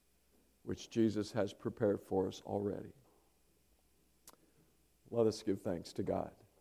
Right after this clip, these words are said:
for His goodness and for His love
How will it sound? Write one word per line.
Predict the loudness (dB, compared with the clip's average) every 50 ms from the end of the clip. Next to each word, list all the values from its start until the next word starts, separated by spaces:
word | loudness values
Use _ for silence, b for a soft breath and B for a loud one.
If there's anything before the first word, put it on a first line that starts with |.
| _ _ _ _ _ _ _ _ _ _
for | 4 4 4
His | 4 2
goodness | 0 4 6 6 6 6 4 0 -6 -10 -16 -14 -14 -12
and | -12 -10
for | -4 -2 0 0
His | 0 0 -2 -4
love | -4 -2 -4 -4 -6